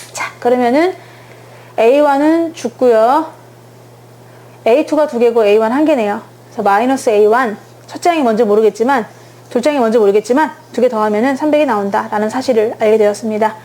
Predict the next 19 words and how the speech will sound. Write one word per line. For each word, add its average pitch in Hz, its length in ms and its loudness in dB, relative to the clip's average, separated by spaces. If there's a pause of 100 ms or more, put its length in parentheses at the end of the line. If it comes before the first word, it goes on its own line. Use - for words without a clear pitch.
(360)
요것도 330 260 0
가볼게요. 262 760 2 (600)
요거 262 140 0
이백입니다. 233 800 0 (220)
이백 302 280 0
개 285 80 0
더해요. 220 280 2
이런 220 240 2
거요. 262 440 0
근데 240 140 -2
이백 262 280 0
개 320 60 -2
속에는 254 560 -2 (320)
이게 254 140 0
몇 214 160 0
번이냐면요. 233 680 0 (1120)
육, 226 100 0
삼, 302 200 -2
십팔, 320 720 2